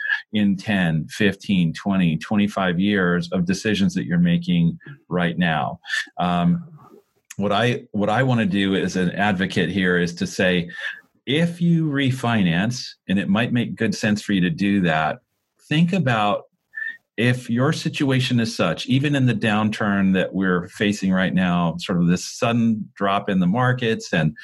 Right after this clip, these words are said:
and, and, uh, everything surrounding the coronavirus and everything that's, uh, with questions about, you know, ra-, ten million people have gone onto the unemployment rolls in the last three weeks or so.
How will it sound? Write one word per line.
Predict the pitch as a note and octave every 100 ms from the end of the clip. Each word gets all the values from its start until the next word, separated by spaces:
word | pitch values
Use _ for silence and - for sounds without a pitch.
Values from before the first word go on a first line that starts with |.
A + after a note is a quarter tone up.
| - - -
and, | F#2 F#2 -
and, | F#2+ F2+ F2
uh, | F2+ E2+ F2+
everything | G#2 G#2+ G2+
surrounding | - G2 G2 F#2+ F#2 F#2+ F#2 F2+ F2
the | D#2+
coronavirus | - G#2 A#2 A#2 A2 G#2+ G#2 G2+ G2 - E2
and | D#2 D#2 - - - -
everything | G2+ A2 G#2 G2
that's, | F2+ - -
uh, | E2+ E2 D2+ A#1 -
with | D2+ F#2+ F#2 - -
questions | B2 A#2+ B2 G#2
about, | G2 F#2+ F2+ - E2+ F2+ F#2
you | G2
know, | E2 E2+
ra-, | G#2+ A2 -
ten | - B2+ B2
million | A#2 A2+ A2 G2+
people | A2+ A2 A2 G2+
have | G2+ F2
gone | G2 F#2+
onto | F#2+ F#2+ F2+
the | F2
unemployment | E2+ F2 E2+ B2+ C3 B2+ B2
rolls | A#2+ A#2 A2+ A2+
in |
the | G#2+
last | G#2 G2+ G#2 -
three | - G#2+
weeks | G2+ G#2 -
or | F#2+
so. | - G#2 F#2+ F#2+ F#2+ F#2+